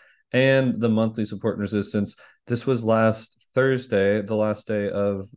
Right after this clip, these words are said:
um, November, and Bitcoin had this resistance on the daily around thirty-seven thousand,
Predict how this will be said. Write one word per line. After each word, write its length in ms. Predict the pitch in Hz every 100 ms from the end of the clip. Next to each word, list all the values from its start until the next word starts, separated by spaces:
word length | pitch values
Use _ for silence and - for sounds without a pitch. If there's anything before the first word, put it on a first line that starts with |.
| -
um, 480 | 95 92 92 92 90
November, 800 | 104 101 120 123 110 104 110 - _ _ 107
and 460 | 107 104 101 101 - _ 117
Bitcoin 600 | 117 - 123 117 113 107
had 260 | 117 110
this 220 | 107 104 107
resistance 800 | 107 117 113 117 107 - - _ - _ _ _ _ _ _ -
on 160 | 139
the 80 | 147
daily 380 | 131 160 170 165
around 460 | 139 127 123 110 - -
thirty-seven 520 | 135 127 127 117 107
thousand, 560 | 113 110 113 127 123